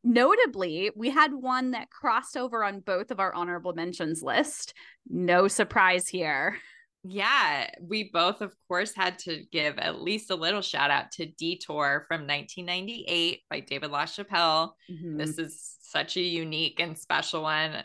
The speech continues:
Speaker 2: Another great, like, super close up of Drew. And it just, I mean, there's nothing that looks like this.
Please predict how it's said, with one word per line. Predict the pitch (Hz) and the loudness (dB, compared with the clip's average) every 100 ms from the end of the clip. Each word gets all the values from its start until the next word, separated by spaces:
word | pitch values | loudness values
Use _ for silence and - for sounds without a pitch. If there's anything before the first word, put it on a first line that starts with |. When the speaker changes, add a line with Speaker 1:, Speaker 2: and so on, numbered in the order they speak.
| - | -8
Speaker 2:
Another | 165 165 165 160 165 175 170 165 | -8 -8 -4 0 4 4 2 -2
great, | 147 147 151 - | -2 -2 -2 -4
like, | 151 - | -8 -8
super | - - 170 165 156 156 | -12 -8 -6 -4 -6 -6
close | 156 160 160 175 | -4 -4 -2 0
up | 156 - | 0 -2
of | 165 | -8
Drew. | - 156 156 156 151 151 - | -8 -6 -4 -2 -2 -2 -6
And | 147 139 135 139 - - | -4 -2 -4 -6 -14 -16
it | - | -14
just, | 151 143 - _ | -14 -14 -16 _
I | 165 | -6
mean, | 160 | -4
there's | 156 170 | -4 -2
nothing | 185 220 180 | -2 -2 -6
that | 147 | -6
looks | 135 165 - | -8 -10 -10
like | 143 | -10
this. | - 120 - | -8 -10 -10